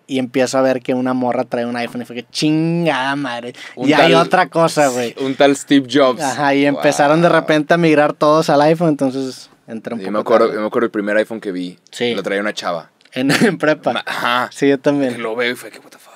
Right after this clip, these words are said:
Speaker 1: Y todo el
Speaker 2: Y
Speaker 1: mundo
Speaker 2: la
Speaker 1: está de que,
Speaker 2: morra de
Speaker 1: "¿Qué
Speaker 2: que,
Speaker 1: pedo, qué pedo?".
Speaker 2: "Desde aquí puedo ver mis calificaciones". Y era lo que se podía hacer, meterte
Speaker 1: Sí.
Speaker 2: a internet a ver un sitio web.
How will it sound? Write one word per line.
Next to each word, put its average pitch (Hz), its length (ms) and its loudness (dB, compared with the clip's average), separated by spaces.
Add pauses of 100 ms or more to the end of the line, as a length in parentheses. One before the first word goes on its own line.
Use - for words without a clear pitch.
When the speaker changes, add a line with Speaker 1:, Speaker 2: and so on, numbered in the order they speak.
Speaker 1:
Y 135 80 -2
todo 139 160 0
el 139 80 2
Speaker 2:
Y 143 60 2
Speaker 1:
mundo 143 80 2
Speaker 2:
la 117 40 2
Speaker 1:
está 127 120 0
de 139 40 4
que, - 60 4
Speaker 2:
morra 139 120 4
de 127 60 4
Speaker 1:
"¿Qué 123 40 -6 (100)
Speaker 2:
que, 214 40 0
Speaker 1:
pedo, 226 100 -2
qué 190 100 -8
pedo?". 202 180 -14
Speaker 2:
"Desde 165 280 -2
aquí 190 160 -10
puedo - 180 -6
ver 175 120 -2
mis 196 140 -6
calificaciones". 113 720 -8
Y 123 60 -2
era 156 80 4
lo 160 80 2
que 135 60 -2
se 139 80 -2
podía 135 100 2
hacer, 156 140 -2
meterte 147 260 -2
Speaker 1:
Sí. 180 40 -2
Speaker 2:
a - 20 -2
internet 151 340 0
a 151 60 2
ver 147 80 2
un 151 120 -4
sitio 147 280 -2
web. 143 180 2